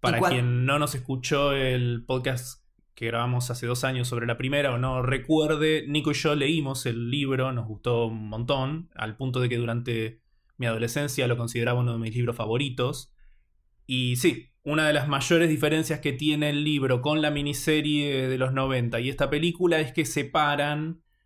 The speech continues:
Speaker 1: las historias de los niños y los adultos, eso pierde un montón, eh, por las cosas que estaba diciendo Vicky.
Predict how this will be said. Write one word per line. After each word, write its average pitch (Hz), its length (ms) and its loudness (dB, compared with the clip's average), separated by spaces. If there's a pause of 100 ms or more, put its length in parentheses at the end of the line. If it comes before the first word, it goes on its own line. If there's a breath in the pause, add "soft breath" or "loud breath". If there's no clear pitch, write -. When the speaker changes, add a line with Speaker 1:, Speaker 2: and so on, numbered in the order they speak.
(120)
Speaker 1:
las 123 260 -2
historias 139 380 -2
de 135 60 -2
los 131 160 0
niños 147 380 -2
y 131 40 -2
los 123 180 0
adultos, 151 460 0
eso 123 200 -6
pierde 127 240 -2
un 127 60 0
montón, 139 680 -2
eh, 113 340 -6 (140)
por 127 340 -2
las 117 120 -6
cosas 123 220 -4
que 127 60 -8
estaba 123 180 0
diciendo 143 400 0
Vicky. 180 520 -2